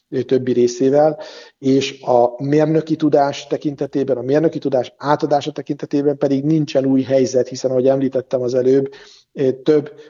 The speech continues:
Oroszországban lévő atomerőműben ugyanez a nyugati irányítás technika van már ott, működik, tehát az orosz fél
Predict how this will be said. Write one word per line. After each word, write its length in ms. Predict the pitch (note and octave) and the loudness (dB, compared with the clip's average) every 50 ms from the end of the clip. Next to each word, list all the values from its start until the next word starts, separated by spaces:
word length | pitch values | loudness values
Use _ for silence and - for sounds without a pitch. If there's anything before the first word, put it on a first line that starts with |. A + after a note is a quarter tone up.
| _ _ - | _ _ -2
Oroszországban 1300 | D#3 D#3 E3 D#3+ D3+ - - D3+ C#3 C3 - - - B2+ B2 B2 A#2+ A#2+ A#2+ B2+ B2+ B2+ B2 B2 B2 | 0 2 2 2 0 0 -4 -4 -4 -4 -6 -6 -4 -4 -4 -4 -6 -8 -4 -2 -2 -2 -2 -4 -4
lévő 480 | B2+ C3 C3 C3 C3 B2+ B2+ B2 B2 B2 | -4 -2 -2 -2 -2 -2 -2 -2 -2 -2
atomerőműben 800 | B2 A#2+ - C3 B2 B2 A#2+ A#2+ A#2+ B2 B2 B2 A#2+ C3+ C3 C3 | -2 -4 -6 -8 -6 -6 -8 -8 -8 -8 -8 -8 -4 -4 -4 -2
ugyanez 380 | C#3 C#3 C#3+ C3 A#2+ A#2+ A2 | -2 -2 -2 -2 -2 -4 -4
a 180 | A#2+ A#2 A#2 A#2 _ _ - _ _ - | -4 -6 -6 -8 _ _ -20 _ _ -10
nyugati 420 | C3+ C3+ C3+ C3+ C3 B2 - C3 | -6 -6 -4 -2 -4 -4 -4 -2
irányítás 520 | C#3 C#3 C#3+ A#2+ A#2+ A#2+ A#2+ A#2+ B2 A#2+ - | -2 0 0 -2 -2 -4 -4 -4 -4 -6 -4
technika 720 | - B2+ B2 B2+ C3+ B2 - C3+ B2+ B2+ - - _ _ _ - C3 B2 | -4 -6 -4 -4 -6 -2 0 2 2 2 0 -4 _ _ _ -12 0 4
van 300 | D3 C#3 C#3 C#3 C3+ C3 | 4 4 4 2 -2 -4
már 300 | C3 C3 C3 B2+ B2+ B2+ | -2 -2 0 0 2 2
ott, 260 | C#3 C3 C3 - C3+ | 0 0 0 -4 -6
működik, 480 | C3+ D3 D3+ C#3 - C#3 B2 B2 A#2 - | -2 -2 -2 0 0 -2 -2 -2 -4 -4
tehát 220 | B2 A#2+ A#2+ - | -6 -6 -2 0
az 180 | C3 A#2+ - - _ - | 0 0 0 -6 _ -4
orosz 360 | C#3+ C#3+ C#3+ C#3+ C#3 - - | -2 0 0 0 -2 -2 -2
fél 300 | - C#3+ C#3+ C#3+ C#3 | 0 2 4 4 2